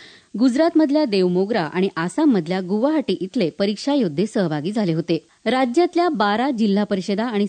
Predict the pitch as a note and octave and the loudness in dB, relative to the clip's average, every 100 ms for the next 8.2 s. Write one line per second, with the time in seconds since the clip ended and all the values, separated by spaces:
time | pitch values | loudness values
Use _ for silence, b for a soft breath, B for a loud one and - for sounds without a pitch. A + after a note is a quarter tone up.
0 | - G3 G#3+ A#3+ D#4 A#3 G3 G#3+ C4 - | -2 -2 -2 -2 -2 0 0 0 -4 0
1 | F#3+ F3 F3+ F#3+ F3 G3 A#3+ C4+ F#3+ E3+ | 0 0 -2 -2 -2 -2 0 0 0 0
2 | D#3+ F#3+ C4 F#3+ D3+ B B G#3+ B3+ C#4 | -2 -2 0 0 -2 B B -2 2 4
3 | A3+ F#3+ E3 G#3+ A#3 E3+ D#3 E3+ B B | 2 2 0 -2 -2 -2 -2 -2 B B
4 | - C4 C#4+ D4+ D#4 C#4 D4+ D4 C#4 D#4 | -2 0 4 4 4 4 2 0 0 0
5 | A3+ F3+ B3 C#4 G#3+ F#3+ G3+ D#3+ E3 F3+ | 0 0 0 2 0 -2 -4 -2 -2 0
6 | B3 D#3+ D3+ - B3 C#4 D4+ C#4+ G3 G3 | 0 -2 -4 -2 0 0 -2 -2 -2 -2
7 | B3 G3+ E3+ G#3 F3 D3 - A#3+ G#3+ D3+ | -2 -2 -2 -2 -2 -2 -6 -4 -2 -2
8 | D3 E3 | 0 -2